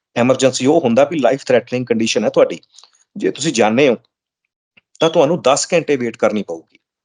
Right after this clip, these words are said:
ਸੋ ਉਹ ਕੀ ਹੋਇਆ ਵੀ ਉਹ ਤੁਸੀਂ ਦੇਖੋ ਵੀ ਲੋਕ, ਦੁਨੀਆ ਭਰੀ ਹੋਈ ਹੁੰਦੀ ਹੈ ਜਦੋਂ ਤੁਸੀਂ ਐਮਰਜੈਂਸੀ ਡਿਪਾਰਟਮੈਂਟ ਦੇ ਵਿੱਚ ਚਲੇ ਜਾਂਦੇ ਹੋ। ਮਤਲਬ ਉੱਥੇ ਡੇਢ,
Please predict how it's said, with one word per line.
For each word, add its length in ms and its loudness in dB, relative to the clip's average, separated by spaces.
ਸੋ 120 0
ਉਹ 360 2
ਕੀ 180 0
ਹੋਇਆ 400 4
ਵੀ 80 -4
ਉਹ 200 -6
ਤੁਸੀਂ 240 -10
ਦੇਖੋ 380 0
ਵੀ 140 4
ਲੋਕ, 600 4
ਦੁਨੀਆ 420 2
ਭਰੀ 320 2
ਹੋਈ 200 2
ਹੁੰਦੀ 360 -2
ਹੈ 100 6
ਜਦੋਂ 220 -6
ਤੁਸੀਂ 260 -2
ਐਮਰਜੈਂਸੀ 440 0
ਡਿਪਾਰਟਮੈਂਟ 500 0
ਦੇ 80 -4
ਵਿੱਚ 160 -8
ਚਲੇ 220 0
ਜਾਂਦੇ 260 -4
ਹੋ। 40 -8
ਮਤਲਬ 420 4
ਉੱਥੇ 380 2
ਡੇਢ, 320 4